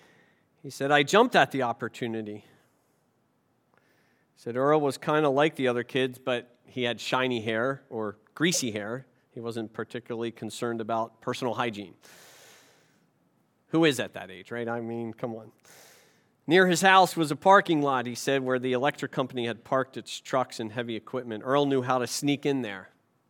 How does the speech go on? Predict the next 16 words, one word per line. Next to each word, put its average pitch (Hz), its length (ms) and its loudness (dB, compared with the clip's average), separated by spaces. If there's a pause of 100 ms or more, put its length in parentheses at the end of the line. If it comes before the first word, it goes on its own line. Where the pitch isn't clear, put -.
(1500)
So 113 220 -8
we 113 140 -6
clambered 120 460 -2
all 120 280 0
over 117 180 -2
the 110 100 -8
big 113 280 -8
rigs 117 520 -4
and 98 220 -10 (260)
augers 117 520 -2
and 107 120 -8
had 117 200 -4
a 117 40 -6
lot 113 220 -4
of 110 60 -12
fun. 98 380 -10